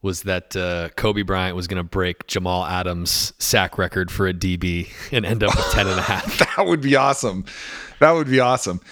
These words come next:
Speaker 2: You know, honestly, man,
Speaker 1: It's definitely not gonna
Speaker 2: if,
Speaker 1: happen,
Speaker 2: if you
Speaker 1: but
Speaker 2: watch, if you watch Devin Witherspoon's tape, that dude is an absolute maniac when they sent him. Like, I mean, true, you know, you, you hear defensive players called heat-seeking missiles all the time, and it's like,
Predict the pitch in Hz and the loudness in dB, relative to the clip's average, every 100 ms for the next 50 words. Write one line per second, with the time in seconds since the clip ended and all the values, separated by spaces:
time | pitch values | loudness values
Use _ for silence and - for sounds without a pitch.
0 | - 151 220 - 151 220 190 - 139 131 | -2 4 6 6 6 6 4 4 4 4
1 | 131 131 135 131 127 147 131 156 143 139 | 2 4 4 4 2 2 6 6 6 4
2 | 135 120 - 165 147 175 175 123 139 233 | 4 4 4 4 4 4 2 4 4 6
3 | 190 135 - 147 117 151 220 127 104 117 | 6 6 2 0 2 4 6 4 2 4
4 | 143 127 110 131 135 - 113 101 98 - | 4 4 2 4 2 0 0 0 0 0
5 | 110 98 - _ - - 151 175 147 123 | 2 0 -6 _ -16 2 2 4 4 2
6 | 113 117 117 107 104 - 123 127 - 117 | 0 2 2 2 -2 2 4 4 2 2
7 | 113 101 110 113 135 156 131 110 98 - | 2 0 2 4 4 4 2 0 -2 -2
8 | 113 113 113 - 107 92 98 85 - _ | 0 2 2 0 0 0 -2 -4 -6 _
9 | _ - 135 110 - - - - _ - | _ 2 4 4 -4 -16 -20 -20 _ -2
10 | 127 139 120 110 - - 170 156 151 156 | 2 4 2 -2 0 4 4 4 0 2
11 | 143 104 135 160 156 147 135 139 120 107 | 2 4 2 0 0 0 4 4 4 2
12 | 107 117 107 - 113 107 104 98 110 - | 0 0 0 2 2 2 0 0 -2 0
13 | 110 104 98 101 107 98 95 - 107 95 | 0 2 0 0 0 0 0 0 0 0
14 | 90 95 92 92 92 92 90 85 - | -2 -4 -2 -2 -2 -2 -2 -4 -10